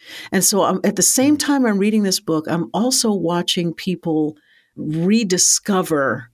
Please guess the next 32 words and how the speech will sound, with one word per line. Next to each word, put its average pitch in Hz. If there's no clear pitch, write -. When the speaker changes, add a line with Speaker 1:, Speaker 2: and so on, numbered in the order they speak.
Speaker 1:
religious 156
freedom, 143
rediscover 165
public, 160
public 175
displays 151
of 135
worship. 143
And 170
so 170
I'm 302
taking 226
all 185
this 165
in 151
as 156
a, 151
you 170
know, 139
twenty-five-year-old 175
complete 190
newbie. 156
I 185
know 151
nothing 220
about, 160
you 165
know, 131
international 170
global 160
politics. 180
I, 160